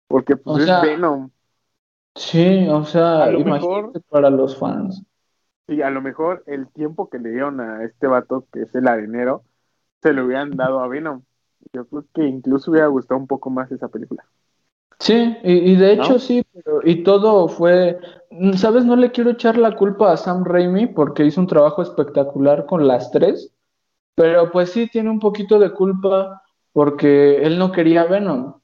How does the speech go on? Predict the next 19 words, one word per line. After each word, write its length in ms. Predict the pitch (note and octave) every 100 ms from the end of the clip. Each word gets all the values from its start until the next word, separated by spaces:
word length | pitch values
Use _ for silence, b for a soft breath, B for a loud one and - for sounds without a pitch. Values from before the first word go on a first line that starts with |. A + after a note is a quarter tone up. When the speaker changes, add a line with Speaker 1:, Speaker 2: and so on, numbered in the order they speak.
| _ -
Speaker 2:
él 200 | D#3+ D#3+
quería 340 | F3 F3 F3+
que 100 | E3
fuera 460 | - D3 D#3 D#3+ C#3+
el, 260 | C3 B2+
el, 960 | B2 C3 C3 C3 C3 C3 C3 B2+ B2+ C#3
Speaker 1:
El 40 |
Speaker 2:
el 120 | B2 C3+
Hombre 260 | D#3 E3+
Speaker 1:
Venom. 20 | D#3+
Speaker 2:
de 80 |
Arena, 320 | D3+ D#3 D#3 D3+ C#3
el 180 | C#3
villano, 720 | C#3 C3+ C#3 C#3+ C#3+ C#3 - -
ajá, 360 | C3+ - F#3 F3+
de 160 | C3+
esta 260 | C3+ C3+ -
Speaker 1:
Ajá. 40 |
Speaker 2:
película. 520 | C#3+ F3+ F#3 D3 C3+